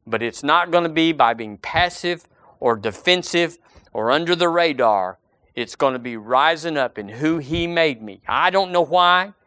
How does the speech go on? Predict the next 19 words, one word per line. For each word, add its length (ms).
he 200
made 320
me 240
and 160
you, 360
the 80
head 240
and 120
not 200
the 80
tail, 500
the 100
righteousness 720
of 140
God 240
in 160
him, 400
blood-bought, 960
peculiar, 840